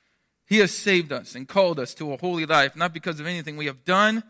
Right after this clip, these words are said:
but because of his own purpose and grace. This grace was given in Christ Jesus before the beginning of time, but it has now been revealed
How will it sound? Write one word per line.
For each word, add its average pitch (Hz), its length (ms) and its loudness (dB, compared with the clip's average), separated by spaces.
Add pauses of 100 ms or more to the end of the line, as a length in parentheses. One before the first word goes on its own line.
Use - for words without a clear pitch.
(280)
but 147 120 -2
because 180 520 2
of 147 140 -12
his 151 140 -8
own 165 220 -8
purpose 156 360 -8
and 143 100 -12
grace. 156 560 -2 (360)
This 131 160 -10
grace 165 420 -4
was 131 200 -16
given 151 500 -2 (200)
in 139 140 -8
Christ 165 380 -4
Jesus 165 340 -8
before 147 280 -14
the 139 60 -14
beginning 190 420 -6
of 147 100 -10
time, 165 360 -6
but 147 140 -10
it 151 80 -6
has 147 140 -10
now 180 260 -4
been 160 160 -8
revealed 147 640 -6